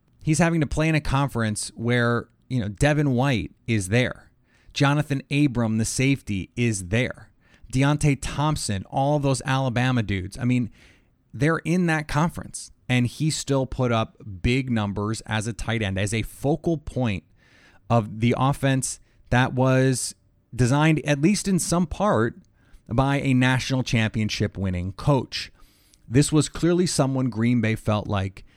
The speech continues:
can, can move into that number one receiving option at tight end for the Packers, who can block, who can catch, and who isn't necessarily gonna create a ton on his own.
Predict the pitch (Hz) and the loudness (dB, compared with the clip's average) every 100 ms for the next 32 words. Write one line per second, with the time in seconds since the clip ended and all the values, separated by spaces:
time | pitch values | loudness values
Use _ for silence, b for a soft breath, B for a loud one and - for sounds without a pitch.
0 | b b - 117 110 - 123 104 104 123 | b b 2 4 2 0 0 2 4 6
1 | 147 127 127 131 104 98 104 104 117 117 | 6 4 2 0 0 0 0 -2 0 0
2 | 123 127 127 123 110 107 104 104 - 104 | 0 0 0 0 0 0 0 -2 -2 -6
3 | - 120 123 135 113 110 - 107 107 98 | -2 -2 0 0 0 -2 -4 -2 -2 -4
4 | - 110 - 117 117 104 101 - 104 104 | -4 -6 -4 -2 0 -2 -4 -2 -2 0
5 | 98 98 98 - 98 95 90 101 131 147 | -2 -4 -6 -4 -4 -4 -2 0 2 0
6 | - B B B B 110 - 98 - 120 | -6 B B B B -6 -2 -2 0 0
7 | 117 - - b b b b b - 120 | -2 -6 -12 b b b b b 2 4
8 | 123 117 - - 143 143 143 - _ - | 6 2 -2 0 6 8 6 4 _ 4
9 | 160 180 185 147 143 135 - 147 147 127 | 6 6 4 0 0 0 -2 0 2 2
10 | 107 107 110 - - 113 113 113 - 113 | 2 0 -2 -2 -2 0 2 0 -2 -6
11 | - - 127 135 131 127 101 87 92 123 | -6 -4 -2 0 0 0 0 -2 -2 -4